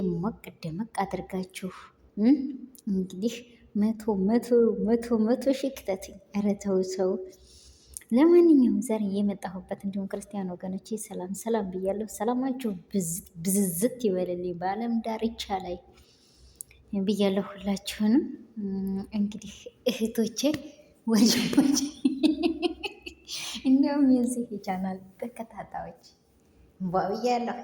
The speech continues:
የአማራ የት ልጅ ኤባ ወላሂ ለአዚም መቼም ከአማራ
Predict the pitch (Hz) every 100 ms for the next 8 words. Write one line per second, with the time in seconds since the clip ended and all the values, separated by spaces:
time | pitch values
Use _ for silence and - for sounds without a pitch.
0 | - 156 185 190 208 214 233 262 247 247
1 | - - - - 262 254 - - - 349
2 | - - 330 330 320 311 - 330 330 349
3 | - - - - - - - - 302 285
4 | 240 - - - - - - 254 - 240
5 | 269 233 247 214 214 208 208 208 226 196
6 | 202 208 233 - - - - _ _ _
7 | 233 226 233 226 285 285 262 233 214 196
8 | 180